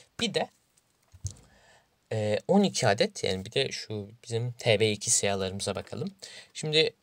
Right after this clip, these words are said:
e, tahmini olarak Rusya'da yirmi küs-, e, yirmi civarı T B iki siha var.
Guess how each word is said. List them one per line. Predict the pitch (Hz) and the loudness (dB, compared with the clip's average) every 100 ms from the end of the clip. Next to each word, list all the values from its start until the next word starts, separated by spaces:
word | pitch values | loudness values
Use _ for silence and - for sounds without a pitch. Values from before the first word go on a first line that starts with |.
| _ | _
e, | 107 98 101 - | -4 -2 -4 -2
tahmini | 135 131 131 143 160 180 | -2 2 2 2 2 4
olarak | 123 131 190 - | 4 4 0 -4
Rusya'da | 180 - 120 170 254 | -4 0 0 0 -4
yirmi | - 131 147 190 | -4 -2 0 -2
küs-, | 196 - - | -4 -12 -6
e, | 95 | -2
yirmi | 95 95 92 117 147 | -2 -2 -4 -4 -2
civarı | 110 95 117 151 | -2 0 0 0
T | - 110 | -2 0
B | 98 | 2
iki | 95 - | -2 0
siha | 120 117 101 92 | 0 0 -2 -2
var. | 156 | -4